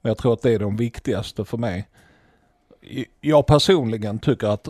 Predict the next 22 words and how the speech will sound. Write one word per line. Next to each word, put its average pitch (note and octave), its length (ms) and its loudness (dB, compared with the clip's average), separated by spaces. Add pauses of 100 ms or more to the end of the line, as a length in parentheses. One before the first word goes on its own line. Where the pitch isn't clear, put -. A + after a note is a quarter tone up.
(100)
att G2 200 -6
vi G#2+ 100 -2
är G2+ 40 -2
processorienterade G2 1400 -4
är G2 40 -6
viktiga. G#2 500 -4 (640)
En F#2+ 180 0
viktig G#2 340 0
fördel. F#2+ 300 -2 (960)
Att - 220 -2
vi G2 40 0
jobbar F#2+ 300 -2
hårt F#2+ 340 0
med E2+ 200 -2
att, - 240 -10
eh, E2+ 60 -6 (160)
våra F2+ 180 -4
processer F2 580 -4
är G2 80 -8
effektiva D2 540 -8
i - 20 -8
företaget. - 760 -10